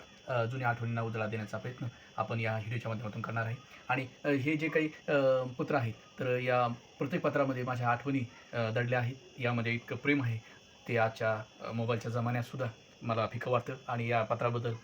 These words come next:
विशेष मला आकर्षण आहे. आणि या पत्राच्या, अ, संदर्भात सुरुवातीला मी एका व्हिडिओमध्ये सांगितलं आपल्या पत्र लेखन मी करायचो आणि आजसुद्धा हा पत्राचा माझा प्रवास जो चालू आहे. तर खरंच यासाठी मी आता या YouTube चॅनलच्या माध्यमातून सुद्धा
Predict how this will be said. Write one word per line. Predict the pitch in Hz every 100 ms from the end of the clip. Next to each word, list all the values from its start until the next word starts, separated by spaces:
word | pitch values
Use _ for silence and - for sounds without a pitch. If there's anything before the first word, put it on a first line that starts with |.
| - -
विशेष | 123 135 -
मला | 113
आकर्षण | 110 120 127 135
आहे. | 131 147 - -
आणि | 127 120
या | 117
पत्राच्या, | 117 120 120 123 117 117 - - -
अ, | 127 107
संदर्भात | 135 131 123 113 - - -
सुरुवातीला | 135 120 110 117
मी | 113 117
एका | 110
व्हिडिओमध्ये | 113 113 120 117
सांगितलं | 139 139 131
आपल्या | 117 107
पत्र | - 120 120 110 110 - -
लेखन | 120 113
मी | 110
करायचो | 110 107 - - - -
आणि | 117
आजसुद्धा | 117 117 131 123 - - -
हा | 120
पत्राचा | 117 123 117 120
माझा | 117 113
प्रवास | - 127 120 - - -
जो | 123
चालू | 107 117 110
आहे. | 92 107 - - -
तर | 135
खरंच | 139 147 - -
यासाठी | 151 135 139 120 104 - - - - - - -
मी | 135 127 123 -
आता | 123 117 113 - - - 120
या | 117
YouTube | 113 120 127 -
चॅनलच्या | 123 120 120
माध्यमातून | 120 117 113 113
सुद्धा | 123 120